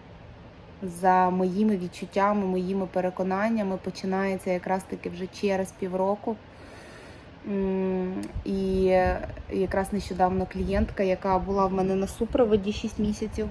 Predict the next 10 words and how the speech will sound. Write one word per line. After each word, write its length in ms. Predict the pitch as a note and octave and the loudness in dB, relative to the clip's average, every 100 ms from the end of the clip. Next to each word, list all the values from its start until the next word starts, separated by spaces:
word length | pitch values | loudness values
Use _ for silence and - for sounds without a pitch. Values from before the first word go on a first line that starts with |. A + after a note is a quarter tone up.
| - | -4
прийшла 360 | G#3+ G3+ G#3+ | -4 0 2
в 40 | G3+ | 2
інший 320 | G3+ G3 G#3 | 2 0 -2
супровід 520 | - C4 - C4 A3+ - | -2 -4 0 0 0 -2
і 60 | |
ще 200 | G#3 G#3+ | -2 0
на 120 | G#3 | 0
шість 260 | G3 G3+ - | -2 -6 -4
місяців 440 | G3 F#3+ G3 G3 | -4 -4 -4 -6
взяла. 380 | F#3+ G3 G3+ G3+ | -6 -4 -4 -4